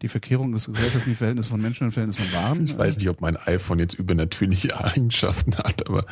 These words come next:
Speaker 2: nein. Nein, ich habe keinen Fetisch. Aber wir hatten, obwohl, obwohl, ich meine,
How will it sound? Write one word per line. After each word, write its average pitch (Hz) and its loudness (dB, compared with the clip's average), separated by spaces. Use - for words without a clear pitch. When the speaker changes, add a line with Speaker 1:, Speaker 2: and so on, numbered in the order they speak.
Speaker 2:
nein. - -6
Nein, 78 2
ich 82 0
habe - -4
keinen 76 0
Fetisch. - -4
Aber 117 2
wir 110 4
hatten, 101 0
obwohl, 98 0
obwohl, 113 2
ich 101 -6
meine, 87 0